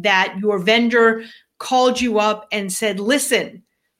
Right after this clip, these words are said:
don't buy the widgets today. They're going on sale next week. If you can hold out till next week, the widgets are going on sale and you can save twenty-five percent," whatever it might be.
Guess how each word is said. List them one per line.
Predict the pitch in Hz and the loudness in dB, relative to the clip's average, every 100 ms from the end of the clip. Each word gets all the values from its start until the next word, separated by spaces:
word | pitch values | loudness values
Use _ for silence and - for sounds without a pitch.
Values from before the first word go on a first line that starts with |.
| - 156 | -10 0
don't | 226 269 311 196 | 2 4 0 0
buy | 240 240 233 226 | 2 4 4 2
the | 214 | 0
widgets | 202 220 214 - - | 2 2 0 -4 -10
today. | - 170 226 208 180 170 180 185 | -10 -4 0 2 2 0 -8 -8
They're | 190 | -6
going | 180 233 247 | -2 -2 -2
on | 233 226 214 | 0 -2 -2
sale | - 220 196 | -4 -4 -2
next | 196 190 - | -6 -8 -6
week. | 226 180 | -6 -6
If | 175 | -10
you | 185 | -8
can | 185 | -8
hold | 165 247 262 | -2 0 2
out | 247 247 | 0 0
till | - 226 | -2 -2
next | 208 196 - | -2 -4 -6
week, | 226 320 196 - - _ _ _ _ _ _ _ | 0 2 0 -4 -20 _ _ _ _ _ _ _
the | 180 196 | -6 0
widgets | 254 247 269 254 | 0 0 -2 -4
are | |
going | 208 226 220 202 | 0 0 0 0
on | 190 196 | -2 -2
sale | - 277 226 151 175 202 _ _ _ _ _ - | -2 0 2 2 -2 -6 _ _ _ _ _ 0
and | 208 214 208 | 0 0 -4
you | |
can | 214 220 | -4 -4
save | - 226 214 202 - | 2 2 2 -2 -12
twenty-five | - 220 214 208 190 | -4 -2 0 -2 -2
percent," | 202 208 - | -6 -8 -10
whatever | 220 294 330 302 294 | 0 2 4 4 0
it | 233 | 0
might | 233 220 220 | -2 -2 -4
be. | 156 - | -8 -8